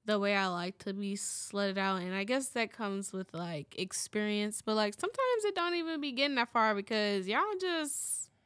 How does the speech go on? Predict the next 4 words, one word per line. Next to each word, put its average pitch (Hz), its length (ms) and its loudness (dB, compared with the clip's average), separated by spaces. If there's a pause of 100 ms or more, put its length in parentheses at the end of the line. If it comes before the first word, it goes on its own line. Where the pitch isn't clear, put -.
(1900)
<sighs> - 880 -8
Sometimes 269 640 -2
the 214 120 0
dick 226 220 -2